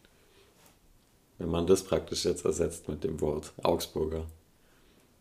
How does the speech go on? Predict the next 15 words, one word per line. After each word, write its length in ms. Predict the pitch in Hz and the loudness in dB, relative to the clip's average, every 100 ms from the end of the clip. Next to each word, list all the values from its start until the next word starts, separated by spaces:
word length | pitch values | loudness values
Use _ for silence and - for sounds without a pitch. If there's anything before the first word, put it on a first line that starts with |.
| _ _ _ _ _ _ - | _ _ _ _ _ _ -16
können 260 | - 85 85 | -6 -4 -2
Sie 100 | 85 | -2
mir 140 | 85 82 | -2 2
dann 220 | 90 101 | 4 6
sagen, 320 | 95 82 82 | 6 6 2
ob 140 | 85 | -4
Sie 160 | - 87 | -4 -2
irgendeine 320 | 87 85 85 | -2 -2 -8
Veränderung 600 | 82 85 87 82 80 80 | -4 -4 -2 -4 -4 -6
feststellen 500 | 80 82 - 90 82 | -6 -6 -6 -8 -8
können? 240 | 82 87 82 - _ _ _ _ _ _ _ _ _ _ _ _ _ _ _ _ _ _ _ _ _ _ _ _ _ _ _ _ - _ _ _ _ _ _ _ _ _ _ - | -8 -10 -12 -20 _ _ _ _ _ _ _ _ _ _ _ _ _ _ _ _ _ _ _ _ _ _ _ _ _ _ _ _ -20 _ _ _ _ _ _ _ _ _ _ -12
Sind 260 | - 85 | -4 -4
Sie 380 | 85 80 80 80 | 0 0 0 -2
gestresster 840 | 82 - 92 95 - 101 95 92 - | -4 -2 4 4 6 6 8 8 4
oder 460 | 85 85 82 82 | 2 2 0 -2